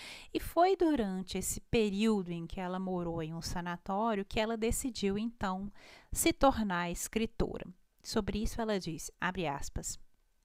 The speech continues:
sobre ser escritora nessa época, né? Abre aspas,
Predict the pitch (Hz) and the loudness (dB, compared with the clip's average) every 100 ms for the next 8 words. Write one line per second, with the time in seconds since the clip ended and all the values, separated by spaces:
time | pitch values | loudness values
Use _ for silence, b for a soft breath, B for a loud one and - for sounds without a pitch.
0 | _ _ _ _ _ - - 233 208 214 | _ _ _ _ _ -16 -2 0 4 4
1 | 214 190 - 185 - 170 156 143 156 - | 4 2 0 -4 -2 -2 -2 -4 -6 -8
2 | - 175 190 - 185 185 160 - - | -10 -6 -6 -4 -2 0 0 -2 -8